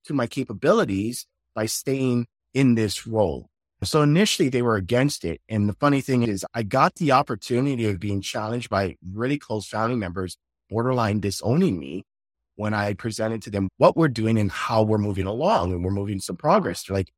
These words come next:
"You keep this up, we don't wanna be, uh, associated with you." Fast forward three years later, these exact same family members came back and we were able to assist them to get to financial independence in the sense of retiring earlier. So for me, sticking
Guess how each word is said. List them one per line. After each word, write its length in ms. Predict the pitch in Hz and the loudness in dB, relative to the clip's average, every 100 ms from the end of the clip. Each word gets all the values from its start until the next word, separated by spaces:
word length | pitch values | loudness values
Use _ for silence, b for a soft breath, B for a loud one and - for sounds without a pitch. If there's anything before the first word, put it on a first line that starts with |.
| _ _ _ | _ _ _
"You 100 | 110 | -12
keep 200 | - 151 | -8 -6
this 220 | 139 - 123 | -4 -4 -2
up, 180 | 120 - | -2 -4
we 220 | 69 107 | -8 -2
don't 100 | 110 | 0
wanna 200 | 110 101 | 0 0
be, 160 | 95 95 | -2 -4
uh, 80 | 87 _ _ - | -6 _ _ -8
associated 540 | 107 107 - 80 65 | -6 -4 -6 -8 -10
with 180 | - - | -12 -18
you." 60 | _ _ _ _ _ _ _ - | _ _ _ _ _ _ _ -2
Fast 320 | 147 117 - | 2 2 2
forward 240 | 131 117 | 0 0
three 220 | - 123 | 0 -2
years 180 | 110 98 | 0 2
later, 320 | 113 135 104 | 4 4 2
these 220 | 90 98 98 | 0 -4 -4
exact 420 | 82 110 107 - | -2 0 0 -2
same 260 | 120 104 | -4 -4
family 400 | 90 - 110 110 | -4 0 2 2
members 320 | 101 92 90 - | 2 0 -2 -2
came 240 | 104 95 | -2 0
back 420 | 98 120 139 - | 0 2 0 -2
and 180 | 98 95 _ _ B | -4 -4 _ _ B
we 100 | 101 | 0
were 120 | 110 | 4
able 260 | 113 113 117 | 6 4 0
to 60 | 104 | -4
assist 340 | - 113 - | -4 -6 -6
them 320 | 85 120 147 | -2 2 2
to 160 | 139 107 | 0 -2
get 240 | 110 101 | -2 -4
to 300 | - 110 95 - | -4 -4 -4 -2
financial 400 | 120 107 107 120 | -2 -2 -2 -4
independence 480 | 104 - 107 101 95 | -4 -2 0 2 0
in 100 | 98 | -4
the 60 | 90 | -4
sense 300 | - 104 80 | -2 -4 -4
of 100 | 85 | -10
retiring 500 | - - 104 87 - | -8 -4 -2 -2 -4
earlier. 480 | 92 110 110 76 50 _ _ _ _ _ _ | 0 2 4 0 -4 _ _ _ _ _ _
So 180 | - 113 | -4 -2
for 180 | - 120 | 2 4
me, 260 | 120 156 | 6 4
sticking 600 | 143 - 170 165 170 156 | 2 -2 -4 -2 0 0